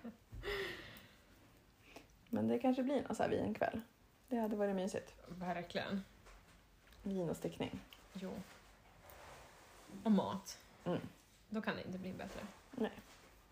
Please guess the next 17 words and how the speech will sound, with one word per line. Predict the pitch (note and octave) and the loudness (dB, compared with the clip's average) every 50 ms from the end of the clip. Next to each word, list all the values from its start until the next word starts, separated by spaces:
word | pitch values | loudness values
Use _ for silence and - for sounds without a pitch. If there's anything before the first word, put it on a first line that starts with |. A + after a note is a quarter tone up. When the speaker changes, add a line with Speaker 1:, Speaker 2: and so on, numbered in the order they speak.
| - - - - - - - - - - - | -20 -16 -14 -14 -12 -10 -10 -10 -12 -4 0
Speaker 2:
Men | - - | 4 6
det | C#3+ | 8
var | B2 D3 | 10 10
jätteskönt | E3 D#3 F3 F3+ - - - F3 E3 - F3 E3 D#3+ D#3+ | 8 8 6 2 0 2 2 4 8 8 10 10 8 8
att | C#3+ | 6
bara | C3 C#3+ | 4 4
sitta | - - C#3+ - E3 | 4 2 -2 -2 -2
och | E3 | -2
sticka | - - E3+ - - - G3 | -2 -6 -6 -2 2 4 6
en | E3 D#3+ | 6 6
stund | E3 - - - - - | 6 4 2 2 2 -2
sådär. | - - - - E3+ E3 F3+ - - - - - - - | -2 0 4 4 4 4 2 -2 -10 -20 -20 -20 -12 -6
Speaker 1:
Jo. | - G3 G3 F#3+ F#3 F3 | -2 0 2 2 4 6
Speaker 2:
Bland | E3 D3+ C#3+ - | 8 8 8 8
andra | - D3+ D3 D3 D#3 | 8 8 8 6 4
som | E3+ D#3+ E3+ | 4 2 0
stickar. | E3+ - E3+ E3+ - - - - | 2 2 2 4 4 2 2 2